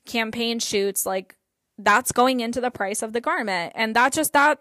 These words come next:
information just comes from working in the industry. Um, and I think that brands want people to be, um,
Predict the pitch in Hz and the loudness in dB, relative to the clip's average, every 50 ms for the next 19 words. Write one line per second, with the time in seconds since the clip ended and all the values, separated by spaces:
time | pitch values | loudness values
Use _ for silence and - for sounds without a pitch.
0 | _ - 269 269 269 269 254 269 269 254 269 254 233 240 240 - - 254 240 240 | _ 0 0 2 2 2 4 4 2 2 0 0 0 0 -2 0 0 -2 -2 -2
1 | - - 240 220 214 202 208 214 220 - 233 220 214 214 220 - - - - - | -2 -4 -6 -6 -4 -4 -4 -6 -4 -6 -8 -8 -6 -8 -10 -14 -18 -20 -20 -20
2 | _ _ _ _ - 220 220 220 208 208 208 233 254 262 247 208 - - - 180 | _ _ _ _ -6 -4 -4 -2 -2 -2 -2 -2 -2 -2 -2 -4 -4 -6 -8 -8
3 | 139 123 98 95 190 226 240 - _ 214 220 214 208 202 196 196 190 185 185 208 | -10 -10 -10 -12 -14 -16 -18 -12 _ -4 -2 0 0 0 -2 -4 -6 -12 -16 -18
4 | - _ _ _ _ _ _ _ _ _ _ _ _ _ _ _ _ _ _ _ | -20 _ _ _ _ _ _ _ _ _ _ _ _ _ _ _ _ _ _ _
5 | _ _ _ _ _ _ _ _ _ _ _ _ _ _ _ _ _ _ _ _ | _ _ _ _ _ _ _ _ _ _ _ _ _ _ _ _ _ _ _ _
6 | _ - 277 269 277 277 269 - 349 370 370 - - 339 330 311 294 285 277 285 | _ -4 -2 0 2 0 0 0 -4 -6 -4 -2 2 2 4 4 4 2 0 -4
7 | _ - - - - _ _ - 208 220 226 226 226 226 226 226 233 233 220 - | _ -20 -20 -20 -20 _ _ -6 -2 -2 0 2 0 0 0 -2 -2 -2 -2 -4
8 | - - _ _ _ _ _ _ _ _ _ _ _ _ _ _ _ 214 202 202 | -4 -6 _ _ _ _ _ _ _ _ _ _ _ _ _ _ _ -14 -12 -8
9 | 208 208 220 220 220 233 254 277 269 - - - 294 285 269 - 311 311 302 311 | -2 0 0 2 2 0 0 -2 -4 -8 -10 -8 -8 -8 -4 -2 -2 -2 0 0
10 | - 302 240 233 - 240 233 240 247 254 262 269 269 277 269 _ _ _ _ _ | -4 -4 -6 -6 -8 -6 -6 -4 -4 -4 -4 -4 -6 -8 -12 _ _ _ _ _
11 | _ _ _ _ _ _ _ _ _ _ _ _ - 220 214 214 208 202 202 202 | _ _ _ _ _ _ _ _ _ _ _ _ 0 2 2 2 2 0 -2 -4
12 | 202 208 196 - | -8 -10 -12 -16